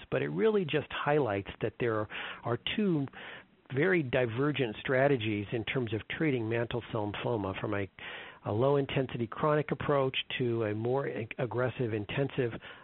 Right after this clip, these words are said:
approach that hopefully would give people some time off treatment.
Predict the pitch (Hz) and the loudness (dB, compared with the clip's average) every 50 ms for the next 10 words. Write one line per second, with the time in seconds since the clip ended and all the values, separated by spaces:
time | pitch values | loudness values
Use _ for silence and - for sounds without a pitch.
0 | - - 123 - - - 147 131 123 117 113 - - - - 123 120 113 110 110 | -10 -10 -10 -6 -2 2 4 4 4 4 2 0 -2 -4 0 0 2 2 2 2
1 | - - - - - 143 135 - 139 127 117 117 104 120 120 110 - - 131 117 | 0 -2 -6 0 0 0 0 2 0 0 0 0 0 -2 -2 -2 -2 -4 -6 -4
2 | - 120 113 - - 117 98 - - - 117 110 110 104 104 110 - - 117 101 | -4 -6 -8 -6 -4 -6 -6 -4 -4 -2 0 0 0 0 0 -4 -4 -4 -4 -2
3 | 92 - - - - 127 120 - 92 90 87 90 | -2 -4 -8 -4 -4 -4 -2 -2 -4 -6 -6 -8